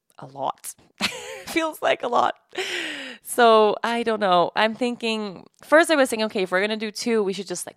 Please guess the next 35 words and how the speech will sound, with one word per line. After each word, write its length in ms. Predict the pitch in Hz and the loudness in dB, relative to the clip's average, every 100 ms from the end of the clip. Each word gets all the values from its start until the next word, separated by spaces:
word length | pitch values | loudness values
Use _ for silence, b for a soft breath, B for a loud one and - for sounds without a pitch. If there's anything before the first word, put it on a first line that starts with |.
| _ | _
bang 300 | 180 190 196 | 2 4 4
them 120 | 180 170 | 2 4
out, 300 | 160 151 - | 6 4 2
have 260 | 160 151 | -2 -2
two 200 | - 247 | 0 2
at 80 | 233 | 2
the 80 | 190 | 0
same 260 | 190 185 | -2 -4
time, 480 | 165 170 165 165 156 B B B B - | 0 4 4 4 0 B B B B -2
move 240 | 208 220 | 4 6
on." 380 | 190 180 175 165 | 6 6 6 2
<laughs> 40 | 240 226 - 247 - 285 B 370 392 370 339 311 285 | -4 -6 -10 -10 -4 -6 B -4 -4 -2 -4 -6 -6
You 100 | 311 | -4
know, 160 | 233 185 | 0 0
do, 320 | 180 240 247 | 2 4 6
like, 220 | 220 196 | 4 4
the 80 | 185 | -4
kids' 420 | - 233 196 185 | 0 0 0 -2
years 460 | 185 196 190 185 175 | 2 4 6 6 2
and 120 | 165 | -4
the 40 | |
baby 260 | 165 202 185 | -4 -2 -2
years, 420 | 175 180 175 - | 0 2 2 -2
which 200 | - 165 | -10 -4
are 100 | 160 | -4
so 180 | - 196 | -2 -2
intense, 540 | 185 - 180 165 160 | -2 -2 -2 -2 -4
and 160 | 156 160 | -8 -4
then, 260 | 147 139 156 | -4 -4 -8
you 80 | |
know, 100 | 143 | -8
you're 260 | 127 147 143 | -8 -8 0
out 180 | 196 180 | 4 4
of 120 | 143 | 2
that. 260 | 143 - | -2 -4